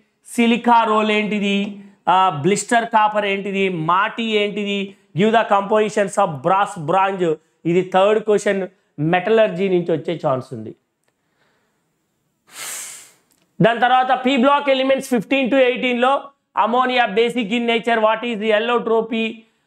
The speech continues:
and inert pair effect, nitrogen molecule highly stable, tailing of mercury, టూ ప్లస్ టూ వస్తాయి.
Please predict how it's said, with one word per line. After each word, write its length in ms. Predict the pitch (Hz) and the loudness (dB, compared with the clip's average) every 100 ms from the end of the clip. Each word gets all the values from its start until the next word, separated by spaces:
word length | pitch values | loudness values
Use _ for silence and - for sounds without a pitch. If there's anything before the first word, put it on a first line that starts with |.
| _ 180 | _ 0
and 220 | 202 202 | 0 2
inert 420 | 196 208 226 196 | 0 0 -4 -2
pair 260 | 240 226 214 | -2 0 0
effect, 320 | 214 214 208 | -2 -6 -2
nitrogen 460 | 202 208 226 220 214 | -2 -2 -2 0 0
molecule 440 | 214 214 214 214 | 0 0 -2 0
highly 320 | 196 196 220 | 0 0 -4
stable, 460 | 214 226 220 214 220 | -4 -2 0 0 -4
tailing 420 | 190 202 214 226 | -2 -2 -2 0
of 280 | 220 208 208 | 0 0 -6
mercury, 420 | 196 202 202 202 202 _ - | -8 -4 -2 -2 -6 _ -2
టూ 120 | 233 | 0
ప్లస్ 300 | 214 240 - | 2 0 0
టూ 80 | 208 | 0
వస్తాయి. 420 | 196 - 147 104 | 0 0 -6 -6